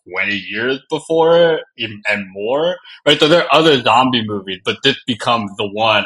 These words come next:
I think, because it was so easily accessible to so many people. And that's also probably why it was so scary to <laughs> some people who maybe watched it late at night on T V when they were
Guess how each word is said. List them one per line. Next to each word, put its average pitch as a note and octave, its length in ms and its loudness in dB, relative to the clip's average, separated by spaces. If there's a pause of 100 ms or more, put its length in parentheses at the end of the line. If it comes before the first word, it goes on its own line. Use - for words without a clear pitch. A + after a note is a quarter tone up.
(120)
I G2 100 -4
think, G#2+ 160 -6
because G#3 220 -4
it G3 100 -10
was G3 160 -12
so G#2+ 260 -6
easily G#2 360 -6
accessible F2+ 580 -8 (320)
to A#2 140 -6 (180)
so A2+ 180 4
many G#2 380 -2
people. F#2+ 380 -10 (240)
And C#3 80 2
that's C#3+ 180 -2
also G#3+ 220 0
probably D3+ 300 0
why A#2+ 260 2
it A2+ 60 -6
was A2 120 -10
so G2+ 140 -10 (140)
scary A2+ 440 0
to G2+ 80 -8 (320)
<laughs> - 80 -12
some C#3+ 440 -4
people C3+ 540 0 (240)
who E3 160 -2
maybe C3 300 2
watched A#2+ 380 2
it A#2 160 0
late A2+ 180 2
at A2 120 0
night G#2+ 200 2
on G#2+ 180 -2
T A2+ 160 -6
V A2 120 -6
when G2+ 180 -6
they G2+ 140 -4
were G2 260 -8